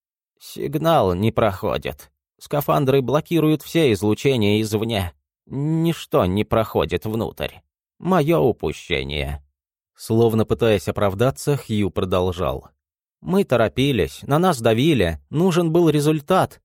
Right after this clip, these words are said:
а времени совсем не оставалось. Что мне было делать? Нужно было рискнуть. Кто знал, что они обезумят? Это нельзя было предвидеть».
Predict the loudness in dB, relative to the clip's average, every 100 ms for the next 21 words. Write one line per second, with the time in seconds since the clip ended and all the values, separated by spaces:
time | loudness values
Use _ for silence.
0 | -2 0 2 2 0 2 0 0 -2 -2
1 | 0 2 0 0 2 2 2 0 -4 -10
2 | _ _ _ -2 0 2 2 4 4 4
3 | 2 0 -4 _ -16 -12 -6 -4 -2 -2
4 | 0 0 2 2 2 0 -2 -2 2 0
5 | 0 -8 _ _ -4 2 2 2 2 2
6 | 0 0 2 2 2 2 2 2 2 0
7 | -2 -8 _ _ _ -10 -6 -6 -6 -8
8 | -6 -4 0 0 2 2 0 -2 _ _
9 | -4 -2 -2 -6 -4 -6 -6